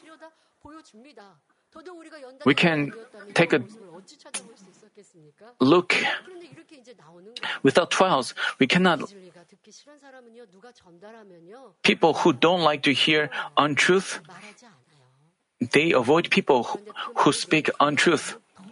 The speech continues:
But if they find such words of untruth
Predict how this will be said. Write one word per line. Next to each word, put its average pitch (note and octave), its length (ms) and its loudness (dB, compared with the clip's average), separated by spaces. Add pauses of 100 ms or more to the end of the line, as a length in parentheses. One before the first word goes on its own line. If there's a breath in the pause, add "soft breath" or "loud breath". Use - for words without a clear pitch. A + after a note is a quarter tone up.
(800 loud breath)
But - 220 4 (1160)
if - 280 0
they F3+ 340 2 (480)
find E3+ 460 0
such - 260 -2
words D3+ 240 4
of D3+ 100 0
untruth D#3+ 600 2